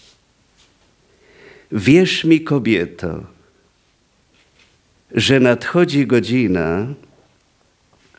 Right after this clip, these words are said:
kiedy ani na tej górze, ani w Jerozolimie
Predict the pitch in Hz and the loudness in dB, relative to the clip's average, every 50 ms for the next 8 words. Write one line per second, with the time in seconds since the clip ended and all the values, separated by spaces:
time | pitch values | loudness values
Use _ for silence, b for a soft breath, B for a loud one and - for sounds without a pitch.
0 | B B B B B B B B B B B B - - 151 151 139 156 147 - | B B B B B B B B B B B B 0 2 2 4 4 2 2 2
1 | - 143 147 143 143 143 135 131 131 131 131 - - 160 175 175 160 131 101 101 | 2 2 2 4 4 6 6 4 4 2 0 0 0 2 4 4 4 2 2 2
2 | 120 117 117 120 117 101 - - 117 113 120 139 170 196 208 - - _ _ _ | 2 4 4 4 2 0 -2 -2 -2 -2 -2 -2 -4 -8 -10 -12 -20 _ _ _
3 | _ _ _ _ _ _ _ _ _ _ _ _ b b b b b b b b | _ _ _ _ _ _ _ _ _ _ _ _ b b b b b b b b
4 | b b b b b b 110 127 135 160 190 196 160 147 175 190 185 170 175 156 | b b b b b b 0 2 4 4 4 2 2 2 2 2 4 4 2 2
5 | 127 104 117 110 101 98 92 95 90 85 82 87 78 78 78 90 101 143 | 2 2 2 2 2 2 2 0 0 0 0 0 0 0 -2 -2 -4 -6